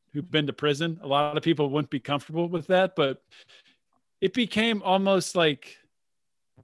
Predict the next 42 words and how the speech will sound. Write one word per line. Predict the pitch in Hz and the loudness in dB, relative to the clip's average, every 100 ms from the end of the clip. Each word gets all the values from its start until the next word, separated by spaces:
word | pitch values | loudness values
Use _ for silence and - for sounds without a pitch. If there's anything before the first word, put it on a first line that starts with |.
| _ _ - | _ _ -14
like, | 151 | -12
too | - 196 | -6 -6
easy | 180 170 175 131 123 - _ _ - | -4 -2 0 -2 -8 -12 _ _ -14
to, | 165 160 | -8 -8
to | - 160 | -2 -2
an | 139 | -2
extent. | 131 - 139 123 - | -4 -6 -6 -8 -8
Uh, | 160 185 220 214 220 | -8 -6 -8 -12 -12
I, | |
I | |
mean, | 233 247 | -10 -8
I, | 254 - 233 | -8 -10 -6
I | 247 | -2
don't | 254 | 0
wanna, | 240 | 2
like, | 220 175 | 4 4
make | 170 185 | 4 2
it | 170 | 0
sound | - 175 180 175 | -2 2 2 4
like | 151 143 - | 2 2 -2
the | - 156 | -4 -2
interviews | 180 160 175 160 | 0 2 2 2
aren't | 147 120 | -2 0
good, | 202 | -2
'cause | - 131 | -2 -4
they're | 131 131 | 0 2
awesome, | 170 175 139 123 | 2 2 -2 -2
but | 131 131 - - - - - | 0 0 -4 -20 -20 -18 -10
I | |
felt | 143 180 | 2 4
like | 170 | 4
myself | 156 135 180 165 | 2 2 2 4
as, | 165 143 | 0 2
like, | 151 | 0
an | 147 | 0
interviewer, | 170 185 139 143 135 127 117 _ _ _ - _ | 0 0 2 2 2 0 -4 _ _ _ -20 _
I, | 156 | -10
I | 170 | -4
wasn't | 156 151 143 | 0 0 -2
stretching | - - 160 - 139 | -6 0 0 0 -4
myself. | 120 117 - 120 123 - - _ _ | -4 -8 -8 -8 -10 -16 -20 _ _
So | - 135 127 113 | -8 -4 -4 -8